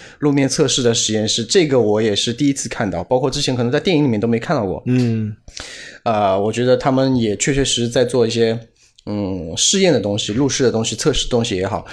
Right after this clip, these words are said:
Speaker 1: 然后另外一个就是这，这一个活动，呃，给我感觉比较特别，就是可能因为之前那个周老师不是订过蔚来嘛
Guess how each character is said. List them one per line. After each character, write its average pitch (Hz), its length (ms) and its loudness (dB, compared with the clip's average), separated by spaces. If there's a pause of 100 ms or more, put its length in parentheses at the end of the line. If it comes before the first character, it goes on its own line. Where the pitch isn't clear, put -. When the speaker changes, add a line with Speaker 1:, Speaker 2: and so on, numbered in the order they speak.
(160)
Speaker 1:
然 117 100 -4
后 151 120 2
另 180 100 2
外 165 140 6
一 143 60 4
个 139 60 2
就 143 120 2
是 151 120 -2 (200)
这， 180 160 -2 (120)
这 185 180 2
一 160 40 2
个 165 140 4
活 110 240 2
动， 120 400 2 (500)
呃， 110 360 -2
给 127 120 0
我 151 80 6
感 135 140 2
觉 127 80 0
比 117 60 -4
较 113 120 4
特 139 220 0
别， 104 120 2
就 120 120 -2
是 123 100 -2
可 117 140 -4
能 123 320 0
因 147 100 2
为 156 80 6
之 156 140 0
前 120 260 2
那 131 140 2
个 98 680 0
周 170 120 4
老 123 100 4
师 - 140 -2
不 113 80 -6
是 117 100 -2
订 120 160 0
过 113 160 4
蔚 123 140 4
来 87 120 -2
嘛 87 220 -4